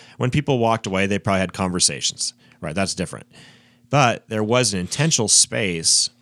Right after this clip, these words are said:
where he shared life with people, with his disciples, and they often would say,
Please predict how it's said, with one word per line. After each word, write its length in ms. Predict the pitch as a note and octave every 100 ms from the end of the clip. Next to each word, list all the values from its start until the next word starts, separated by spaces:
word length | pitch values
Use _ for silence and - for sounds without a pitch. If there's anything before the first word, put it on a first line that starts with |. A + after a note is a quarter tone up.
| _ -
where 120 | G2
he 100 | G2+
shared 320 | G#2 - G2
life 280 | F2 F#2 G2
with 120 | F2+
people, 380 | - G#2 F#2+ F#2
with 140 | F#2 F2+
his 140 | E2
disciples, 500 | D#2+ - D3+ G2 F#2+
and 100 | F2+
they 140 | F2+ F2+
often 300 | G#2 A#2+ G#2+
would 120 | F2+
say, 320 | - E2 E2